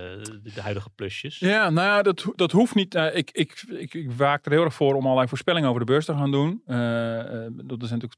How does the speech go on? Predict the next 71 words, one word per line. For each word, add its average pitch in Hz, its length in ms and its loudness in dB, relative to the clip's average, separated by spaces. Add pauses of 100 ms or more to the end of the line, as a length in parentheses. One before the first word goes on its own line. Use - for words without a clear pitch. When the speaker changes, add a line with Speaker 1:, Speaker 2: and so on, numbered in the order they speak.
Speaker 2:
tal 135 240 2
van, 110 360 -4
van, 107 280 -4
van 107 200 -6
beursanalisten 120 640 -4
die 113 80 -2
dat 107 80 -2
wel 127 200 4
doen. 110 320 -2
En, 110 300 -2
eh, 104 280 -8
en 107 80 -6
die 107 80 -2
hebben 110 180 -4
meestal 123 260 -2
ongelijk, 131 500 0
omdat 120 260 -4
er 120 60 -4
gewoon 117 160 -4
heel 120 160 2
veel 127 100 -8
onverwachte 127 380 -8
dingen 123 160 -6
gebeuren. 131 440 -4
Speaker 1:
En 151 80 -8
er 98 80 -6
desondanks 98 520 -6
vorstelijk 113 440 -4
voor 107 120 -8
betaald 104 280 -2
Speaker 2:
Ja, 175 200 2
Speaker 1:
krijgen. 160 220 0
Speaker 2:
zeker, 170 500 2
zeker. 147 500 0
En 123 320 0
ook, 123 300 -2
ook 120 140 -2
gewoon 120 140 -4
een 113 80 -4
podium 135 300 2
krijgen, 120 280 0
ook 120 160 0
overigens 110 320 -4
bij 123 120 2
ons, 113 200 2
hoor. 107 180 -2
Want 110 180 -8
ja, 98 200 -2
de 110 140 -12
beleggers 120 340 -2
willen 120 180 0
ook 127 100 0
gewoon 123 160 -4
weten, 107 220 -4
wat 120 160 -6
weten, 110 280 -4
weten, 110 280 -12
weten 113 220 -4
de 107 60 -4
analisten 120 300 -6
van. 127 320 0
Eh, 113 520 -10
en 110 140 -2
die, 113 100 -6
en 113 180 -2
hun 117 160 0
analyse 131 400 2
is 120 100 -8
heel, 127 280 -4
heel 120 140 -4
goed. 135 300 0